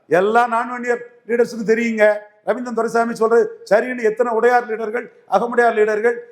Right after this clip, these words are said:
யாதவ லீடர்கள் என்கிட்ட, ஆ, சொல்றாப்புல. ராஜ்சபா சூறையாடிட்டு போயிட்டாங்க சார், நீங்க பேசுங்கன்னு அதிமுககாரங்க எத்தனை பேர் என்கிட்ட சொல்றாங்க?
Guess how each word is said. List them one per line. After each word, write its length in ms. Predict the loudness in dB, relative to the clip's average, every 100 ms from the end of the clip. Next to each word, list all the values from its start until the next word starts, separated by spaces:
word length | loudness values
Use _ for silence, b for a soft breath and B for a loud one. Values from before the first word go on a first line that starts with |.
| _
யாதவ 300 | 2 2 2 -2
லீடர்கள் 340 | -4 -2 -2
என்கிட்ட, 300 | -2 -2 -2 -2 -10 _ -2
ஆ, 180 | 0 0
சொல்றாப்புல. 640 | 0 2 2 2 -2 -2 -8 _ _ _ _ _ _ _ _ _ _ 2
ராஜ்சபா 440 | 2 4 2 2 0
சூறையாடிட்டு 440 | 2 0 0 -4 -4
போயிட்டாங்க 320 | -2 0 -2
சார், 480 | 0 2 2 -4 _
நீங்க 200 | -8 -6
பேசுங்கன்னு 680 | -2 -2 -2 -4 -4 -4 -4 -10 -2
அதிமுககாரங்க 560 | 0 0 2 2 2
எத்தனை 260 | -2 -4 0
பேர் 140 | 2
என்கிட்ட 240 | 2 0 -2
சொல்றாங்க? 380 | 0 0 -2